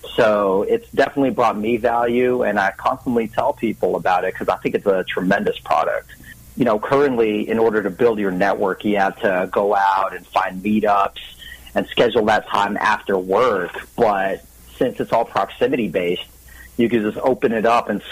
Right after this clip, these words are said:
swipe wherever, uh, whatever area you're in and start meeting some of the professionals in that area,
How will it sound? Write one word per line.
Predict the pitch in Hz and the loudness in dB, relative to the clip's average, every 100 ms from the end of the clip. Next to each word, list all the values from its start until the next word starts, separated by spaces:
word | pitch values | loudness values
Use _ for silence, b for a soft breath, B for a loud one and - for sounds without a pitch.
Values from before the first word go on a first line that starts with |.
| - | -4
swipe | 104 107 117 107 - | 0 2 2 -2 -4
wherever, | 101 101 101 104 101 98 104 | 0 0 0 0 0 0 0
uh, | 95 95 | 0 -2
whatever | 113 113 113 107 | 0 0 2 0
area | 104 117 117 104 | 0 0 2 0
you're | 98 92 107 | 0 2 2
in | 156 98 107 | 2 -2 -6
and | 110 107 | -6 -4
start | - 107 110 | 0 0 2
meeting | 120 113 - | 0 -2 -2
some | 110 | -2
of | |
the | 98 | -2
professionals | - - 113 - 117 101 | -4 0 0 0 -2 -2
in | 101 | -2
that | 95 92 | 0 2
area, | 113 139 95 90 | 2 2 0 -2